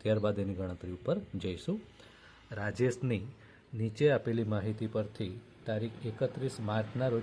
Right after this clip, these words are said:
પૂરા થતા વર્ષ માટે તેમની અન્ય સાધનોની આવકના શીર્ષક હેઠળ કરપાત્ર આવકની ગણતરી કરો. જુઓ, નીચે દસ જેટલા મુદ્દાઓ આપેલા છે અન્ય સાધનોમાંથી આવક અને તેમાંથી મળેલ રકમની.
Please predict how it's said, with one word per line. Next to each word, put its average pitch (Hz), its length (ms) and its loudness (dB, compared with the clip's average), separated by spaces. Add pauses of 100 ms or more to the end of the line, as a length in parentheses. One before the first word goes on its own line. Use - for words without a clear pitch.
પૂરા 113 220 0
થતા 110 260 -4
વર્ષ 104 320 -4
માટે 110 340 -4 (600)
તેમની 120 340 0
અન્ય 123 360 0
સાધનોની 113 680 0
આવકના 110 480 -2
શીર્ષક 107 520 -6
હેઠળ 104 340 -4 (120)
કરપાત્ર 110 580 -2
આવકની 95 460 -6
ગણતરી 98 540 -6 (520)
કરો. 92 160 -8 (240)
જુઓ, 110 140 -2
નીચે 104 280 -4
દસ 110 260 0
જેટલા 110 280 0
મુદ્દાઓ 110 320 -2
આપેલા 113 380 0
છે - 140 -4
અન્ય 107 240 -4
સાધનોમાંથી 104 680 -4
આવક 113 280 0 (140)
અને 104 140 -4
તેમાંથી 104 400 -6
મળેલ 110 300 -4 (200)
રકમની. 98 480 -4